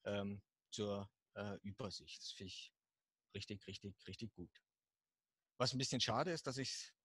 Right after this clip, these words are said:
glaub ich, noch nicht verstanden hab, wie ich an andere H fünf Ps rankomme. Das heißt, da gibt's, also gibt's kein so ein Community-Ding, wo ich mich mit anderen Leuten irgendwie verknüpfen kann und dann dem, dir folgen kann und deren immer sehe, was du für,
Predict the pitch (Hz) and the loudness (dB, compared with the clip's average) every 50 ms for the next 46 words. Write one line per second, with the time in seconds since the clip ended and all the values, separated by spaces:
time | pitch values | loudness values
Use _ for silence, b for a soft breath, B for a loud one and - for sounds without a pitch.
0 | _ _ _ _ _ _ _ _ _ _ _ _ _ 113 107 117 123 120 127 117 | _ _ _ _ _ _ _ _ _ _ _ _ _ 6 8 8 8 6 4 2
1 | - 120 123 135 127 - - 127 - - 113 120 131 123 127 127 123 127 123 - | 4 4 4 4 2 2 4 4 8 8 8 6 6 2 0 2 4 4 2 2
2 | _ _ - 117 107 110 117 123 127 120 107 117 113 - - - 107 104 - 101 | _ _ -10 -8 0 4 6 6 6 6 4 2 0 2 4 4 4 4 4 2
3 | 117 151 185 180 180 165 156 160 170 175 - - 170 170 - - - - 165 175 | 2 2 4 6 6 6 6 2 0 0 -2 -6 -6 -8 -6 -4 2 4 4 6
4 | 170 - - 127 131 175 175 - - 165 156 175 180 B B B B B B B | 4 8 10 12 10 10 8 4 6 6 8 8 4 B B B B B B B
5 | B B B - 113 110 - 123 117 117 - 123 120 110 - 135 - _ - - | B B B 0 2 6 10 10 10 10 10 8 6 8 4 -2 -2 _ 0 2
6 | - - - - - - - - 110 110 107 120 110 - - - 123 120 113 117 | 2 2 2 0 -2 -4 -2 -2 0 0 0 -2 -4 2 6 8 8 8 6 2
7 | 117 104 - 127 123 120 139 160 185 175 160 - 165 143 151 156 156 139 131 127 | 2 2 2 2 4 4 4 4 4 4 4 2 2 2 4 0 2 2 2 0
8 | - - 123 - - 120 - 82 117 131 131 127 123 120 - - 101 120 110 - | 2 0 -6 -2 -2 2 4 6 6 6 4 4 2 2 2 2 0 0 0 -4
9 | 107 - 123 123 - 104 - 170 190 - - 175 - - 139 135 127 110 113 110 | -6 -8 -8 -8 -8 -2 0 0 0 0 -2 -6 -2 -2 0 0 0 0 2 2
10 | 110 107 101 98 101 101 101 104 - - - _ _ - 139 147 131 - - 143 | 0 0 0 0 0 0 -2 -6 -12 -18 -20 _ _ 4 4 4 4 4 4 6
11 | 156 170 165 170 160 147 - 139 143 139 143 147 147 98 101 117 104 - 117 120 | 6 6 4 0 -4 -2 4 4 6 6 6 2 2 2 2 0 2 4 6 6
12 | 117 117 117 113 120 113 104 113 117 120 107 107 - - 165 190 - - - 160 | 6 6 6 4 4 4 4 4 2 2 2 0 0 -4 -4 -4 -4 -2 0 2
13 | 156 156 151 | 4 4 2